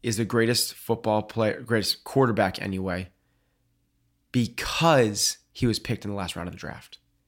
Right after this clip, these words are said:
That's the reason it lit such a fire under him, that because he was, here's the story that I don't think, unless you're a New England Patriots fan, you probably don't know.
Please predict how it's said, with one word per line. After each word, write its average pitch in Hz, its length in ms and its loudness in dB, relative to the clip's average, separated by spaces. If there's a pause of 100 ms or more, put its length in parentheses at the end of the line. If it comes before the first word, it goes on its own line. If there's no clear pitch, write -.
(100)
That's 147 260 2
the 208 160 4
reason 123 720 2 (320)
it 127 180 2
lit 127 240 0
such 143 320 2
a 160 60 2
fire 135 680 4
under 147 240 2
him, 101 300 -2 (320)
that - 400 2 (420)
because 143 720 4 (320)
he 143 100 0
was, 131 140 4 (720)
here's 170 340 0
the 123 120 2
story 135 240 6
that 123 100 6
I 110 60 4
don't 117 140 2
think, 117 180 -2
unless 120 260 0
you're 120 60 -2
a 113 40 0
New 120 100 0
England 107 180 -4
Patriots 117 280 -2
fan, 104 200 -2
you 101 60 -4
probably 110 260 0
don't 98 160 -4
know. 90 240 -4